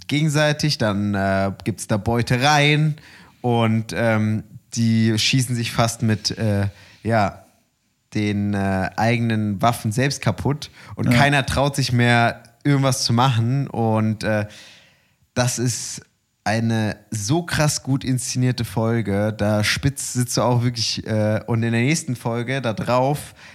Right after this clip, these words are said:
Speaker 1: Immolation, die Scorn mit neun Komma vier noch besser bewertet, äh, findet das so einen Höhepunkt am Endeffekt. Aber ich hab mich für die entschieden, weil da wirklich dieser Twist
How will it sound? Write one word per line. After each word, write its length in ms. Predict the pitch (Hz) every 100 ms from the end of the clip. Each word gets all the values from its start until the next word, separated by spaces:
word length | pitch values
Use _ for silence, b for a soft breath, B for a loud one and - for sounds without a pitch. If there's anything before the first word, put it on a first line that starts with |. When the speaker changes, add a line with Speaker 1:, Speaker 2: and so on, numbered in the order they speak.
| -
Speaker 1:
Immolation, 520 | 123 120 127 165 131
die 60 | 113
Scorn 360 | - 117 117
mit 140 | 113 104
neun 260 | 117 123
Komma 200 | 120 117 107
vier 180 | 123
noch 180 | 117 170
besser 300 | 170 117 113
bewertet, 680 | 101 95 101 101 123 143 147 B B B B B -
äh, 360 | 104 107 107
findet 360 | - - 123 123
das 140 | 120
so 80 | 113
einen 120 | 107
Höhepunkt 560 | 135 170 165 - 104 104
am 120 | 95
Endeffekt. 600 | 92 98 95 113 139 - B B B B B B _ -
Aber 320 | 113 117 120
ich 100 | 120
hab 60 | 139
mich 140 | 135
für 100 | 123
die 140 | 120 147
entschieden, 340 | 143 - 123
weil 140 | 113
da 220 | 110 120 123
wirklich 200 | 113 -
dieser 640 | 113 107 110 104 98 - _ _
Twist 600 | - 123 156 - - -